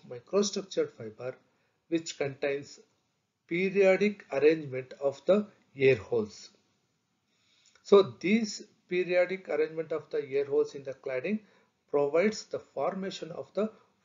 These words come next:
photonic band gap in the transverse plane of the fiber. Now these two are the representations of the photonic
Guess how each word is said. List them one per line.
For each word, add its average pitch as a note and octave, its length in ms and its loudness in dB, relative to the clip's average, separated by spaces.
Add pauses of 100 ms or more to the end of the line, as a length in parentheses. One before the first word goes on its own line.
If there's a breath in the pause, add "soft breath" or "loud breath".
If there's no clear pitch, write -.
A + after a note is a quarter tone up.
(100)
photonic F3 600 0 (180)
band B2+ 340 -4
gap E3 260 2 (440 soft breath)
in D3 140 -10
the G3+ 280 0
transverse F#3 720 -4 (180)
plane D3 320 2
of C3 180 -12
the C3 100 -2
fiber. G#2+ 420 -8 (1500)
Now E3+ 320 2
these G3+ 380 0
two G3 460 0
are D#3 320 2 (100)
the D3 160 2
representations D#3+ 840 -4
of C3 240 -8
the C3 100 -6
photonic E3 600 -2